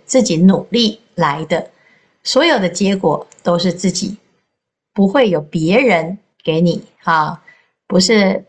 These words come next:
老天爷降灾，也不是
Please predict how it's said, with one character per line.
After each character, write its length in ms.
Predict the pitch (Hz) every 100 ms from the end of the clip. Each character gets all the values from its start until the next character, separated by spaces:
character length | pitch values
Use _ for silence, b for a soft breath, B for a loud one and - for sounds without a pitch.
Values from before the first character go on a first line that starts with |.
| _
老 160 | - 160
天 240 | - 269
爷 320 | 254 175 175 208 _ -
降 280 | 185 170
灾， 420 | 170 165 160 175 185 _ _
也 140 | - 170
不 180 | 170 170
是 580 | 175 - 208 185 170